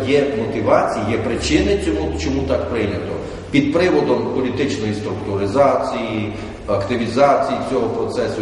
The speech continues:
і так далі. Більшість партій, які фактично не мають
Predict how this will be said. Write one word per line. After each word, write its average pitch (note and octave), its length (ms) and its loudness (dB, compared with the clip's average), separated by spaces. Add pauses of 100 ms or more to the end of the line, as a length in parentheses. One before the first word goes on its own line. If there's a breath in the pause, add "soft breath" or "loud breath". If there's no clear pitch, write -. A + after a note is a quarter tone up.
і - 60 -8
так A2 180 0
далі. - 220 2 (480 loud breath)
Більшість - 480 0
партій, D3 480 4
які G#2 180 -4 (220)
фактично D3 680 2
не D#3 80 0
мають D3 340 0